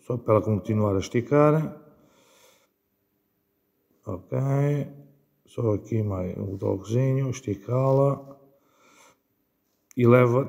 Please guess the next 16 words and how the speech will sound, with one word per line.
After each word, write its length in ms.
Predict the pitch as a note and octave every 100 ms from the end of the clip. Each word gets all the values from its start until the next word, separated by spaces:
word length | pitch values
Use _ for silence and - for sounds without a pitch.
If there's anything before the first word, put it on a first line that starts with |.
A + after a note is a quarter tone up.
| - -
três 320 | E3+ E3+ C#3
voltas 400 | A2+ D3 C3 A#2+
daquelas. 560 | A2+ - D#2 D2+ - - _ _ - - - - _
Ok? 480 | - C3+ C#3 B2+ - - _ _ _ _ _ _ _
Três 260 | - C3 F2+
voltas. 440 | E2 - - - _ _ _ _ _ _ _ _ _ _ _ _ _ _ _ _ _ _ - - - _ _ _ _ _ _ _ _ _ _ _ _ _ _ _ _
Como 260 | A2 G2+ G2
vocês 340 | F#2+ - G2+
veem 180 | G#2 G#2
aqui 180 | - G#2+
a 20 |
margarina 380 | G#2 G2 G#2+ G#2+
a 20 |
começar 340 | G#2 - A2 G#2+
a 20 |
ficar 420 | - F#2 G#2+ G#2